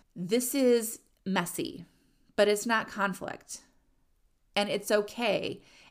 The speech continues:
And if the other person is annoyed by this, it doesn't mean that I failed at something.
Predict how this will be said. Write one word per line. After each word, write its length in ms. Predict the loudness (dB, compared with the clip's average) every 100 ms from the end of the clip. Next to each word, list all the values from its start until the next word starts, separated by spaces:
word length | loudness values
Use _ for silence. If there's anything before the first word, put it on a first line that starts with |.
| -4
And 120 | -2
if 120 | 0
the 200 | -2 0 2
other 220 | 2 2
person 580 | 0 -2 0 -2 -2 -4
is 160 | -4 -4
annoyed 540 | -4 -4 -2 -2 -2
by 180 | -2 -2
this, 460 | -2 -2 -2 -6 -8 _ _ _ _ _ _ _ _ _ -2
it 120 | 2
doesn't 300 | 2 0 -2
mean 140 | -2
that 100 | 0
I 100 | -2
failed 540 | -4 -2 0 2 0 -4
at 140 | -6
something. 600 | -6 -6 -6 -12 -10